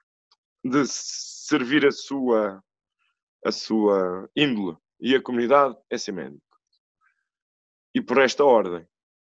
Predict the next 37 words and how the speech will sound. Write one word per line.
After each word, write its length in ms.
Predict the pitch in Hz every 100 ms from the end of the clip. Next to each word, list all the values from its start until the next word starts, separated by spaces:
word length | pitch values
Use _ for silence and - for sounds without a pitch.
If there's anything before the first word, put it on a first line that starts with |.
| _
que 160 | - 95
é, 220 | 71 - _ _ _ _ -
ele 160 | 131
para 180 | - 147
ser 180 | 143 147
médico 320 | 117 92 110
vai 120 | 117
ter 140 | 110 113
uma 140 | 120
vida 300 | 107 117 117
de 60 | 113
cão, 260 | 139 151
como 240 | 147 107 87
ainda 160 | 90
agora 200 | 90 95
estamos 360 | 92 - 107 98
a 80 | 110
ver, 240 | 107 135 - _ _ _ _ _ _ -
escolheu 440 | - 135 156 156
ter 160 | 147 135
uma 180 | 131
vida 260 | 117 131 135
de 100 | -
cão, 400 | - 143 147 151 _ _ _ _ _
e 60 | 156
só 180 | 147 156
há 60 |
uma 120 | 156 156
maneira 380 | 147 123 123
de 60 | 139
levar 280 | 127 110 101
uma 160 | 113
vida 240 | 110 117 117
de 100 | -
cão 380 | 123 113 113 120
em 60 |
frente, 360 | - - 85